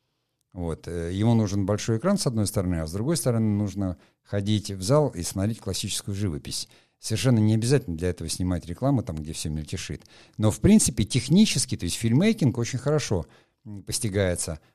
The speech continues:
в рекламе. Вот. А, а сама суть изображения, эмоциональная, да, и, и такая интеллектуальная, она постигается в музеях изобразительных.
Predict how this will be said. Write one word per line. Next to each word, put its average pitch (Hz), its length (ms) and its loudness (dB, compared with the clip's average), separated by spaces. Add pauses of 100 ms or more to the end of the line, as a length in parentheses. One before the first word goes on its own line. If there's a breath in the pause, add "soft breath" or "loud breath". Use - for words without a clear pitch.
в 92 100 -10
рекламе. 92 500 -6 (1160)
Вот. 95 340 -6 (320 soft breath)
А, 104 360 4
а 104 80 0
сама 113 340 4
суть 151 280 0
изображения, 92 720 -2
эмоциональная, 78 920 -4
да, 90 240 -2
и, 87 400 -4
и - 20 -8
такая 85 380 -4
интеллектуальная, 78 720 -6
она 104 100 -2
постигается 101 640 -4
в 90 40 -6
музеях 71 520 -6
изобразительных. 71 840 -14